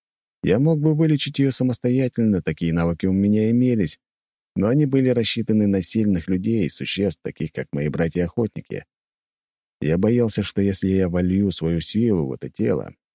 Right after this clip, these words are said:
то оно умрет просто от шока. Поэтому решил оставить работу профессионалу.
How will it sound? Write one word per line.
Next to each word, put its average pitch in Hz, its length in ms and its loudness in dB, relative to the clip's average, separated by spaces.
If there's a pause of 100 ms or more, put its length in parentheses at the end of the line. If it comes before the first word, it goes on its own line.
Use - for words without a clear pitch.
(200)
то 120 200 0
оно 120 280 2
умрет 117 340 2
просто 101 320 -2
от 90 80 -4
шока. - 480 -4 (800)
Поэтому 90 380 2
решил 95 340 0
оставить 87 580 -2
работу 87 440 -2
профессионалу. 90 840 -2